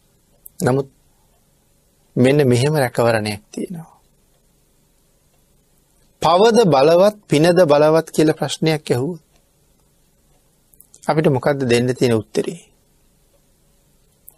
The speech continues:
හැම වෙලාවෙම කුසල් බලවත්. අපිට තියෙන මහගු සහනයක් ඒක.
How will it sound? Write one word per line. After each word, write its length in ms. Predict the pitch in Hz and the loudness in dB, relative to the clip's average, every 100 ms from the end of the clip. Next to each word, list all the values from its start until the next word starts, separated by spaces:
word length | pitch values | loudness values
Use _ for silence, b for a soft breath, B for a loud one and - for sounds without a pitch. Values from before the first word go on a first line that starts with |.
| _ _ | _ _
හැම 260 | - - 135 | -12 -4 0
වෙලාවෙම 560 | 120 107 110 110 117 147 180 _ _ _ _ _ _ _ _ - | 2 2 2 0 0 -4 -8 _ _ _ _ _ _ _ _ -4
කුසල් 380 | - - 147 147 | -2 0 0 -2
බලවත්. 560 | 127 104 104 127 - - - _ _ _ _ _ _ _ _ _ _ _ _ _ - | -2 -4 -6 -12 -20 -20 -20 _ _ _ _ _ _ _ _ _ _ _ _ _ -10
අපිට 380 | - 127 175 165 | -6 -2 -2 0
තියෙන 180 | 175 165 | 0 2
මහගු 380 | 131 120 143 156 | 0 0 0 0
සහනයක් 580 | 151 123 131 127 110 104 | 0 -2 -2 -6 -8 -10
ඒක. 200 | - 208 | -14 -14